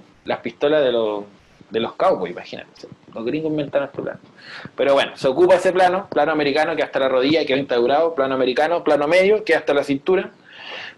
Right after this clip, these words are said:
plano medio corto, hasta el pecho, primer plano, hasta los hombros, que es más o menos como lo que tenemos todo aquí en nuestras cuadraditas.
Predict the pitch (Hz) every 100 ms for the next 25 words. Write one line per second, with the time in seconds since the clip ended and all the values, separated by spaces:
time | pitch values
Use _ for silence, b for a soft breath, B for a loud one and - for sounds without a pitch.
0 | - 175 180 185 180 175 214 - 226 226
1 | - _ _ - - - 139 - 185 180
2 | 202 - - - - _ _ - 143 160
3 | - 185 180 214 233 - - 120 139 127
4 | - 175 170 196 - 151 147 147 143 147
5 | 156 156 143 135 123 120 123 143 143 -
6 | 147 147 135 143 139 127 120 117 - -
7 | 123 120 - 117 113 107 - _ - -
8 | 117 113 123 120 -